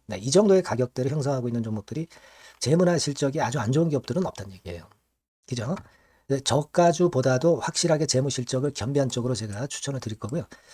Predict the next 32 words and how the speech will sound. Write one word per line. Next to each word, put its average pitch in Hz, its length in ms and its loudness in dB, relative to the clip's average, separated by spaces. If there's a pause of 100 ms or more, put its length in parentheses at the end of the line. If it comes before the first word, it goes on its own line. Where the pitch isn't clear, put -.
(200)
시총은 170 420 4
이천오백억에서 123 1120 0
한 127 200 -4
오천억 123 460 -4
정도 110 200 -8
수준입니다. 101 640 -12 (160)
그러니까 - 220 -4 (400)
시총은 185 640 6
적정하죠. 175 800 2
네, 107 100 -6
이 117 80 -4
정도라면 135 400 2
적정하지 113 480 -4
않나. 101 460 -8 (340)
너무 120 240 -2
낮지도 135 460 0
높지도 - 340 -4
않은 110 160 -6
정도. 107 440 -4 (600)
투자 190 300 8
기간은 160 460 8
일 165 140 6
내지 185 200 6
이 135 160 2
개월 135 220 6
선 120 140 2
정도로만 113 500 -2
봤어요. - 360 -4 (160)
네, 85 160 -8
길게 170 360 6
잡진 - 300 -4
않습니다. - 520 -10